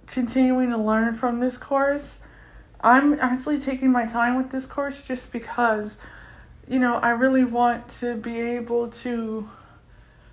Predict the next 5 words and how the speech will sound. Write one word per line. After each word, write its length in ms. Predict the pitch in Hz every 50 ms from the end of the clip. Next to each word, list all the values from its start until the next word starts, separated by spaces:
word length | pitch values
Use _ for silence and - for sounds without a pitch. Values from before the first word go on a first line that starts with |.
| _ _ - - - - - - - - -
um, 760 | 208 190 190 196 196 196 190 190 190 196 196 202 208 - 175 - - - - - -
absorb 560 | - 226 208 208 - 240 226 226 233 240 233 233
as 120 | 226 226
much 300 | 226 233 233 226 - -
information, 920 | 254 233 - 240 233 226 220 214 214 220 214 - 247 247 247 247 254 254